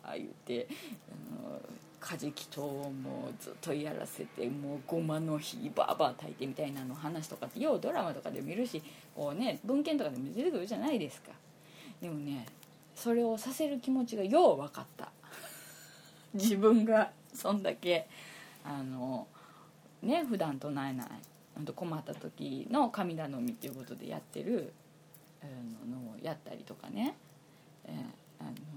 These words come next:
水晶画とか言ってみたり。<laughs> ね、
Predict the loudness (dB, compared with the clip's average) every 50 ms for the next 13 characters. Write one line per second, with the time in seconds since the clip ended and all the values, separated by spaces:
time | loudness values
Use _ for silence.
0 | -10 -10 -10 -10 -12 -12 -12 -14 -14 -14 -16 -16 -18 -20 -20 -20 -20 -20 -20 -20
1 | -18 -14 -6 -4 -2 -2 -2 -2 -6 -6 -6 -4 -2 -2 2 2 12 12 12 12
2 | 12 12 12 12 12 12 10 10 8 6 0 -6 -10 -12 -14 -14 -16 -18 -18 -20
3 | -20 -20 -20 -20 -20 -20 -20 -20 -16 -16 -16 -16 -16 -20 -20 -20 -20 -20 -20 -20
4 | -20 -20 -20 -8 -6 -6 -6 -6 -8 -18 -20 -20 -20 -20 -14 -10 -8 -6 -4 -4
5 | -4 -4 -4 -6 -8 -2 0 0 0 0